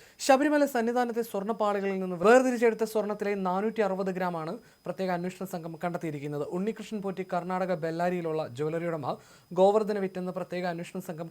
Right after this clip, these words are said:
കഴിഞ്ഞ ദിവസം തിരിച്ചറിഞ്ഞിരുന്നു. ഇവിടെ നിന്നാണ് സ്വർണം വീണ്ടെടുത്തത്. ഇന്നലെ വൈകുന്നേരം എസ് പി ശശിധരന്റെ നേതൃത്വത്തിലായിരുന്നു പരിശോധന. സ്വർണ്ണക്കട്ടുകളാണ് കണ്ടെടുത്തിരിക്കുന്നത്. ബെല്ലാരിയിലെ സ്വർണ്ണ വ്യാപാരി ഗോവർദ്ധന വിറ്റതായി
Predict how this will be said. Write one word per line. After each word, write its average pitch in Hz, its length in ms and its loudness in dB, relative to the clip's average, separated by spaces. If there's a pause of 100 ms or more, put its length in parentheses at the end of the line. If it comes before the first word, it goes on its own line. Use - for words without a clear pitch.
കഴിഞ്ഞ 175 240 -2
ദിവസം 165 220 -10 (520)
തിരിച്ചറിഞ്ഞിരുന്നു. 147 640 -2
ഇവിടെ 170 180 0
നിന്നാണ് 180 380 -2
സ്വർണം 170 260 -2
വീണ്ടെടുത്തത്. 147 480 -4 (100)
ഇന്നലെ 226 220 0
വൈകുന്നേരം 208 500 0
എസ് 180 220 -8
പി 202 100 -6 (540)
ശശിധരന്റെ 196 500 -2
നേതൃത്വത്തിലായിരുന്നു 175 840 -2
പരിശോധന. 151 400 -4 (180)
സ്വർണ്ണക്കട്ടുകളാണ് 185 760 -2
കണ്ടെടുത്തിരിക്കുന്നത്. 143 680 -6
ബെല്ലാരിയിലെ 202 540 4
സ്വർണ്ണ 190 340 -4
വ്യാപാരി 170 300 -2
ഗോവർദ്ധന 160 500 0
വിറ്റതായി 156 380 -6